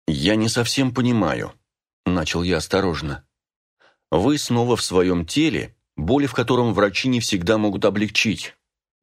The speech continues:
И однажды эта боль уже заставила вас желать смерти. Что мешает вам снова попытаться избавиться от страданий таким образом?»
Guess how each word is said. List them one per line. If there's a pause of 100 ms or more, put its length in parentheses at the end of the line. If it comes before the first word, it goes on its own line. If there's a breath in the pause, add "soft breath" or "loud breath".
(220)
И
однажды
эта
боль
уже
заставила
вас
желать
смерти. (840 soft breath)
Что
мешает
вам
снова
попытаться
избавиться
от
страданий
таким
образом?»